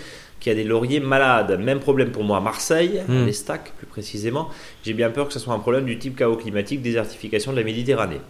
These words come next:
Speaker 2: Hmm.
Speaker 1: On a un laurier sau-, on a un laurier, pardon, de plus de soixante-dix ans,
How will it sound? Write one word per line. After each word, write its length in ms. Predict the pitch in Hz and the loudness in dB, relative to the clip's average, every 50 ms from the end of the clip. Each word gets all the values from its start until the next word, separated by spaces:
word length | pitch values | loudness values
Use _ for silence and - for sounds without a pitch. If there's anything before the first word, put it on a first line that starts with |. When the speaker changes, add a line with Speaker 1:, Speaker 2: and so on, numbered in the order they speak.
| - | -2
Speaker 2:
Hmm. 160 | 127 131 120 110 117 - - - | 0 2 2 0 -2 -4 -6 -2
Speaker 1:
On 100 | 139 147 | 2 4
a 60 | 165 165 | 6 6
un 120 | 165 160 | 6 6
laurier 360 | 156 151 147 147 151 156 147 | 8 8 8 8 6 6 4
sau-, 560 | 143 - - 190 190 180 185 180 175 170 - 117 | 2 2 4 6 8 8 8 6 6 4 4 2
on 140 | 131 127 131 | 2 4 4
a 60 | 135 | 4
un 140 | 135 135 135 | 4 4 6
laurier, 300 | 135 151 160 160 156 147 | 8 8 10 10 8 6
pardon, 240 | 104 127 131 127 | 4 4 2 2
de 100 | 131 127 | 2 0
plus 140 | 120 127 - | -2 -2 -6
de 60 | - | -8
soixante-dix 800 | - - - 156 147 - - 156 151 147 147 139 139 139 135 139 | -8 -2 0 0 0 0 -2 -2 -4 -4 -4 -4 -4 -2 0 0
ans, 220 | 131 110 101 104 | 0 0 -2 -8